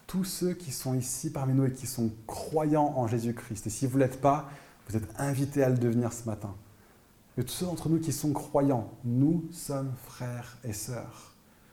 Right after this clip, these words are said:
Toutes les personnes que vous voyez dans cette pièce et qui ont donné leur vie à Jésus, voici la valeur de ces personnes. Elles ont la valeur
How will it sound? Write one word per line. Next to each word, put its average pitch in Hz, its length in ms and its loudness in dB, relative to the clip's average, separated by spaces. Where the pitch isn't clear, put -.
Toutes - 180 0
les 190 80 4
personnes 185 320 2
que - 80 -2
vous 139 100 6
voyez 160 180 8
dans 151 120 6
cette - 260 0
pièce - 840 -2
et 123 40 -2
qui - 220 -6
ont 139 100 4
donné 165 640 8
leur 127 220 4
vie 143 340 -2
à 131 180 0
Jésus, 113 640 0
voici 131 520 -2
la 127 140 2
valeur 123 240 0
de 120 80 -2
ces 113 160 -4
personnes. 107 480 -8
Elles 143 380 -2
ont 120 80 -2
la 113 140 2
valeur 135 720 2